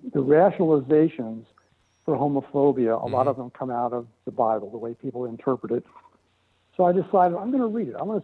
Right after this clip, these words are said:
Speaker 1: see what the
Speaker 2: Sure.
Speaker 1: Bible actually does say about homosexuality.
Speaker 2: Mm-hmm.
Speaker 1: And to my surprise,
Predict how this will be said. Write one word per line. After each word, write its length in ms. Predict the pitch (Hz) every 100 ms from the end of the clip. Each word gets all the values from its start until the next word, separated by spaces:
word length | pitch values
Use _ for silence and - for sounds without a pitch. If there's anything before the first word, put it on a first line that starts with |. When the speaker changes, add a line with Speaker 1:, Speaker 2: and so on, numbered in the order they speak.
| -
Speaker 1:
see 120 | 160
what 240 | 147 175
the 80 | 170
Speaker 2:
Sure. 160 | 147 143
Speaker 1:
Bible 240 | 131 139
actually 360 | 147 170 165 151
does 320 | 135 156 151 - -
say 300 | 156 139 110 -
about 400 | - 123 127 120
homosexuality. 1120 | 127 123 - 123 123 - 123 139 131 101 117
Speaker 2:
Mm-hmm. 180 | 123 123
Speaker 1:
And 420 | 117 120 120 -
to 80 | 127
my 380 | 131 123 117 117 -
surprise, 640 | 131 151 180 135 135 143